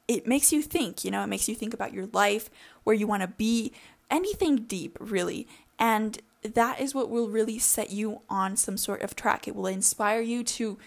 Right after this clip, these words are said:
either make this change in your life or do this thing you had pending or whatever. But the point is, it will inspire you to do something.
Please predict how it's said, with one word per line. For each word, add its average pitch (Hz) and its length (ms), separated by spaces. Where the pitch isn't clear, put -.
either 202 200
make 180 180
this 196 200
change 277 320
in 214 80
your 190 120
life 196 340
or 196 360
do 226 300
this 240 280
thing 254 300
you 214 160
had 202 300
pending - 520
or 262 120
whatever. 214 460
But - 160
the 190 80
point 240 340
is, 208 280
it 190 160
will 185 180
inspire 196 680
you 196 200
to - 140
do 202 160
something. 202 520